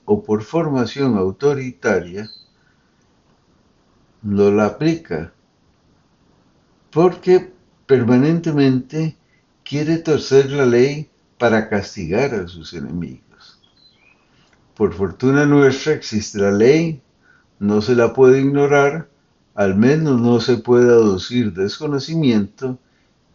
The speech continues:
y tarde o temprano se tiene que desistir. Solo extraño y espero el fallo de la Sala Constitucional sobre la destitución arbitraria de la Junta Directiva de la Caja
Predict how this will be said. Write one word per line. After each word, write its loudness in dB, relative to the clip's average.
y -10
tarde 0
o -6
temprano 0
se -8
tiene -2
que -2
desistir. -6
Solo 0
extraño 0
y 2
espero 2
el 0
fallo 2
de 4
la 0
Sala -4
Constitucional -4
sobre 2
la 2
destitución -4
arbitraria -2
de 0
la -4
Junta -6
Directiva -2
de -2
la -6
Caja -6